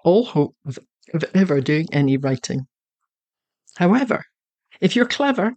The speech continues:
and assertive, remember, assertive, not manipulative or demanding, you could open up at least a couple of hours every day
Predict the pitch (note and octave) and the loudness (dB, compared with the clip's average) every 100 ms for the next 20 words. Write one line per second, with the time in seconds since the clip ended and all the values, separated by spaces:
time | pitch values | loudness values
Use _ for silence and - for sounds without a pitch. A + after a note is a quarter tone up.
0 | - G3 G3 - F3+ D3+ - - - - | 0 2 2 0 0 0 -4 -8 -10 -20
1 | _ _ _ E3 D#3 D3+ - D#3 - G#3 | _ _ _ 0 2 2 0 0 2 2
2 | F#3+ - E3+ - - _ D3+ D3+ C3+ C3+ | 2 0 -2 -2 -20 _ -2 0 0 0
3 | C3+ - - - - A#2+ - _ D#3 C#3 | -2 -4 -10 -10 -10 -12 -16 _ 0 0
4 | C#3 C3+ B2+ B2 C3+ D#3+ - _ _ _ | 0 -2 -4 -4 -6 -10 -16 _ _ _
5 | _ _ _ _ G3 G#3 G#3+ E4 F#4+ - | _ _ _ _ 2 4 4 2 2 2
6 | A3 G3 G3 - G#3+ - - - F3 E3+ | 2 2 0 0 0 0 -6 -4 -4 -2
7 | D#3 D#3 D#3+ D3+ E3+ E3+ E3 F3 A3 B3+ | 0 2 2 2 0 2 2 2 2 -4